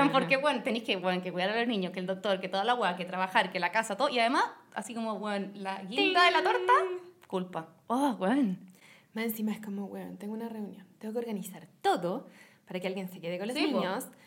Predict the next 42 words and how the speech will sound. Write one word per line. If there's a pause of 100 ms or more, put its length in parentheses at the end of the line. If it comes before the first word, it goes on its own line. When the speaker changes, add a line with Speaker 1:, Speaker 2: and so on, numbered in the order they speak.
(160)
Speaker 1:
para
que
no
sé
Speaker 2:
La
Speaker 1:
qué,
Speaker 2:
logística.
Speaker 1:
que
si
salen
del
colegio
a
tal
hora
alguien
los
vaya
a
buscar,
porque
es
como,
weona, (140)
Speaker 2:
Sí,
po. (140)
Speaker 1:
tu
marido,
tu
pareja
llega
y
es
como,
"Oh,
me
voy,
tengo
una
reunión,
Speaker 2:
Sí.
Speaker 1:
chao".